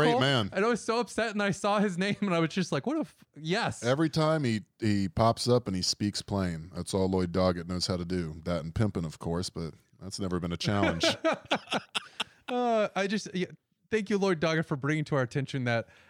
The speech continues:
Speaker 1: every single person in the government, Democrats and Republicans, rubber stamped a bill that handed a mil plus to every rich person while regular people scrabble for twelve hundred dollars.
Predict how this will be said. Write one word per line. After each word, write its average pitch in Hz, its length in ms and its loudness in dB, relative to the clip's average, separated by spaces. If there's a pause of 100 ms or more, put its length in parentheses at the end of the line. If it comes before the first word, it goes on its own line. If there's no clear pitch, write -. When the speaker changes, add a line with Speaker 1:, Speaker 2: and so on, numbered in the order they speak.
(120)
Speaker 1:
every 175 300 4
single 170 280 0
person 147 380 -2
in 131 80 -2
the 123 80 -2
government, 117 560 -2
Democrats 151 480 0
and 131 140 0
Republicans, 117 520 -2
rubber 123 240 2
stamped 117 320 -4
a 117 60 -2
bill 110 240 2
that 104 160 -2 (280)
handed 135 540 2 (300)
a 131 80 0
mil 127 300 2
plus 120 340 -4
to 123 140 -4
every 117 200 0
rich 110 280 -4
person 113 340 -4
while 107 180 0
regular 117 320 0
people 110 280 -6
scrabble 104 420 -2
for 104 140 -8
twelve 107 280 -4
hundred 101 200 -4
dollars. 101 340 -4